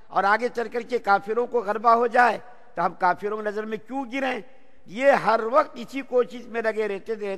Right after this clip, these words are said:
रात दिन, कि किसी, किस तरफ जाना, मुसलमानों की तरफ रहें या काफिरों की तरफ रहें? कहीं ऐसा ना हो कि आगे चल करके मुसलमानों को गलबा हो जाए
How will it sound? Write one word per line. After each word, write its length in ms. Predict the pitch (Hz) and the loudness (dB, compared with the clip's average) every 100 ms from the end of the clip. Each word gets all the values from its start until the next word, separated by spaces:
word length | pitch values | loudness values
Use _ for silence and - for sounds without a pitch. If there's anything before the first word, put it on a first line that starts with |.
| 175 | -6
रात 500 | 160 202 196 196 220 175 | 2 6 6 6 4 2
दिन, 280 | 165 269 269 - - - - | -10 -12 -12 -16 -18 -20 -8
कि 80 | 214 | -8
किसी, 340 | - 196 247 285 247 - - - | -6 -12 -6 -6 -6 -12 -18 -12
किस 180 | - - | -10 -2
तरफ 220 | 269 285 233 | 4 4 6
जाना, 320 | 247 233 190 131 - | 6 6 2 -8 -12
मुसलमानों 500 | 156 208 196 196 214 | -8 -6 -2 0 0
की 80 | 226 | -2
तरफ 240 | 208 233 220 | 0 0 2
रहें 320 | 214 175 294 - - - | 2 2 0 -6 -20 -14
या 120 | 170 214 | 2 2
काफिरों 480 | - 196 196 240 262 | 6 4 4 2 2
की 80 | 254 | 0
तरफ 280 | 254 254 | 0 2
रहें? 280 | 240 233 226 233 - - - - | 2 0 -2 -6 -18 -20 -16 -2
कहीं 120 | 233 | 4
ऐसा 320 | 214 208 240 | 4 6 4
ना 100 | 247 | 6
हो 140 | 247 254 | 4 4
कि 80 | 226 | 6
आगे 200 | 226 240 | 6 4
चल 160 | 233 | 0
करके 260 | 220 233 208 | -4 -4 -2
मुसलमानों 500 | 196 185 180 185 185 | -4 -4 -4 -2 -2
को 140 | 185 202 | -4 -2
गलबा 300 | 202 214 226 | -2 4 4
हो 160 | 220 233 | 4 4
जाए 300 | 233 226 | 4 4